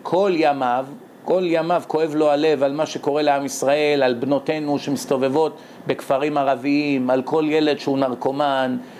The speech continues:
על החילולי שבת שנושאים שבעים, שמונים אחוז כאילו שבת זה כלום,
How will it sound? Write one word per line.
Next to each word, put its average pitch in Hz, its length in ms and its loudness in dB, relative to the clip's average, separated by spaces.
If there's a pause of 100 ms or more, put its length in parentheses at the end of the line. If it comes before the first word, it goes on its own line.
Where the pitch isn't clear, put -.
(140)
על 143 180 2
החילולי 147 440 0
שבת 151 500 0
שנושאים 147 480 -2
שבעים, 147 380 0
שמונים 147 400 -2
אחוז 143 360 -2
כאילו 151 240 2
שבת 143 400 0
זה 131 100 -2
כלום, 143 480 2